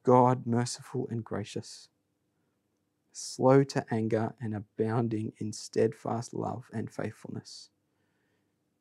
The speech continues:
keeping steadfast love for thousands, forgiving iniquity and transgression and sin, but who will by no means clear the guilty.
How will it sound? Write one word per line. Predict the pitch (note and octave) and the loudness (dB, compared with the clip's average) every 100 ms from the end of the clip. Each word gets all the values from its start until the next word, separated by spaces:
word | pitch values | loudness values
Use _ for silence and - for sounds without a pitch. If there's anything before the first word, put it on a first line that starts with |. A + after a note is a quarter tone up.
| _ _ | _ _
keeping | - C3 A2+ A2 | -4 -4 -4 -8
steadfast | - A#2+ B2 - C3 - | -2 -2 0 0 -2 0
love | G#2+ A2 | -4 -6
for | - A#2 | -6 -10
thousands, | - - - - G#2 - | -8 -8 -8 -10 -12 -10
forgiving | G#2+ - B2 C3 B2+ | -10 0 2 4 4
iniquity | B2 A#2 A2 - A2+ A2 G#2+ | 2 0 0 0 0 0 -2
and | G2+ | -6
transgression | G#2 G2 - A2 A2 A2+ A#2 | -6 -8 -2 0 0 -4 -4
and | A2 A2+ | -6 -8
sin, | - G2 A2 - _ _ _ _ _ _ | -10 -10 -10 -16 _ _ _ _ _ _
but | - - | -12 -4
who | G#2+ | -2
will | G#2+ G#2 | 0 -2
by | G#2 G2+ | -4 -8
no | G2+ G#2 | -4 -2
means | A2+ G2+ G2 G2 | -2 -4 -8 -12
clear | - G#2+ G#2 | -14 -14 -12
the | A2+ | -16
guilty. | - _ - | -20 _ -20